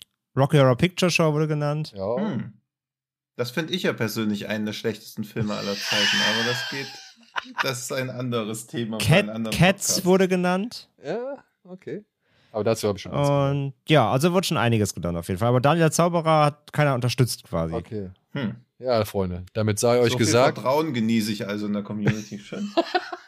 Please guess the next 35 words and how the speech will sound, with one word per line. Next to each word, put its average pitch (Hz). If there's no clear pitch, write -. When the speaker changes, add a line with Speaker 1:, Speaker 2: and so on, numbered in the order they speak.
Speaker 2:
Ja, 233
aber 185
damit 208
Speaker 1:
Nee, 180
aber, 170
aber, 160
aber 151
ihr 170
macht 170
immer 160
wirklich 170
fleißig 151
mit, 160
das 151
finden 143
wir 131
ganz 127
toll. 135
Ihr 156
könnt 196
auch 202
gerne, 170
Speaker 2:
Ja. 160
Speaker 1:
sonst 156
macht's 156
auch 143
gerne, 156
wenn 143
ihr 143
noch 135
den 131
kleinen 135
Bonus 135
dazu 131
macht, 131